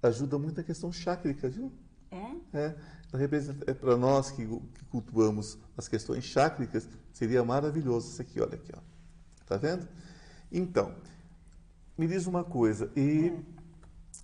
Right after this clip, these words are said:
Speaker 1: e quando você está fazendo esse trabalho, você se sente realizada? Você se sente imersa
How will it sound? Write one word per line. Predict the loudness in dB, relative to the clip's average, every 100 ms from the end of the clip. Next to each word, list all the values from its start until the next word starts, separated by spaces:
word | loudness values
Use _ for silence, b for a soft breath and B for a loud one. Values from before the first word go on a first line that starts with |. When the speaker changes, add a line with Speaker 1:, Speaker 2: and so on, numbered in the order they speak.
| -18
Speaker 1:
e | 2
quando | 4 6
você | 4 4 6
está | 6 4 4 4 2 -4 -14
fazendo | 4 4 6 4 2 2 0 -2 -4 -12 0
esse | 0 0 -2
trabalho, | 0 4 4 4
você | 0 -4 -4
se | -2
sente | 0 0 0
realizada? | 0 0 0 0 0 -2 -14 b b -10
Você | -6 -4
se | -4
sente | -2 -2 -4 -8 B B B 0
imersa | 4 6 6 4 0 -6